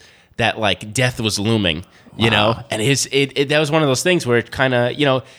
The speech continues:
Speaker 1: it definitely, um, has a lot to do with, uh, my anxiety and my, like, desire to, like, do things, like, quickly and, you know, like,
Speaker 2: Yeah.
Speaker 1: you know, like, without a doubt. But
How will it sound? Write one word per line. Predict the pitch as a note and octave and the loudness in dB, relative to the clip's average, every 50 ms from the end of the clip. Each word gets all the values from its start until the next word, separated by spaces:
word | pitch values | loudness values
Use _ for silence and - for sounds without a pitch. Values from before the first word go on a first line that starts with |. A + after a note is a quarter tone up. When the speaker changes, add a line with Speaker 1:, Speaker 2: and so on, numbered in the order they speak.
| - - _ - | -20 -14 _ -4
Speaker 1:
it | C#3 C3 | -4 -2
definitely, | - D3+ D3+ D3 - D#3+ D#3 D3+ C#3+ C#3 C#3 C#3 C3+ - | 0 0 0 0 0 0 0 2 2 2 2 0 0 0
um, | A#2+ A#2 A2+ G#2+ G#2 G#2 G2+ G2 G2 F#2+ F2+ - _ _ _ - - - _ _ _ _ _ _ - | 0 0 0 0 0 0 0 -2 -2 -4 -6 -10 _ _ _ -16 -16 -16 _ _ _ _ _ _ -6
has | - C3 C3+ B2 | -4 -2 -2 -2
a | A#2 | -2
lot | A2+ A#2+ A#2+ B2 B2 - | 0 0 0 0 -2 -4
to | A#2+ | -6
do | G2+ A2 B2+ C3 B2+ | -4 -2 0 0 0
with, | A#2 G#2+ G2+ G2+ - - - - _ _ _ _ _ - | 0 0 -2 -2 -6 -14 -20 -20 _ _ _ _ _ -2
uh, | A2+ A2 G#2 G2+ G2 F#2+ F#2 G#2 | 0 0 0 2 0 0 0 0
my | G#2 A2 A#2 | 0 0 0
anxiety | A2+ A2+ A2 G#2+ G2+ A#2+ G#2 G#2+ A2+ A#2+ A#2+ A#2+ A2+ G#2+ G#2+ | 0 0 0 -2 -2 -2 -2 -2 0 0 0 0 0 0 -2
and | G2+ G#2 | -2 -2
my, | G2+ F#2+ G2 F#2+ | -2 -2 -2 -2
like, | F#2+ G2 F#2 F2 F2+ - | -2 -2 -4 -4 -6 -8
desire | - G2+ G2 A#2 G2 G#2 A2 A2 | -8 -6 -4 -2 0 0 0 0
to, | G#2 G#2+ | -2 -2
like, | F2+ F2+ E2+ - _ | -4 -6 -8 -8 _
do | - A#2+ G#2 | -8 -8 -4
things, | - A2+ G2+ F#2 F2 - | -4 -2 -2 -2 -4 -6
like, | E2+ D#2 - | -8 -6 -4
quickly | - - - - G2+ F2+ D#2+ D2+ | -2 -2 -2 0 0 0 0 0
and, | D2+ F2+ F#2 - - | -2 -6 -8 -8 -4
you | G#2 G2 | -2 -2
know, | F2+ F2+ F2+ | 0 0 -2
like, | D#2+ D#2 - - - - - - - - - | -2 -4 -6 -8 -14 -20 -20 -20 -14 -6 -2
Speaker 2:
Yeah. | E2 E2 E2+ E2+ E2+ E2 | 0 2 4 4 4 4
Speaker 1:
you | D#2 A#2+ | 4 4
know, | A#2 A2 A2+ | 4 2 2
like, | A#2 A2 G#2+ - - - - - - A2+ - - | 2 0 0 -2 -6 -12 -12 -14 -16 -20 -14 -8
without | A#2+ B2+ B2 C3 B2 A2+ G#2 | -6 -4 -2 0 0 -2 -2
a | |
doubt. | G2+ - D3 C#3 C3+ A#2 G#2+ F#2+ - | -2 -2 -2 0 0 0 -2 -2 -4
But | - B2 A#2+ A2 | -2 -2 -2 0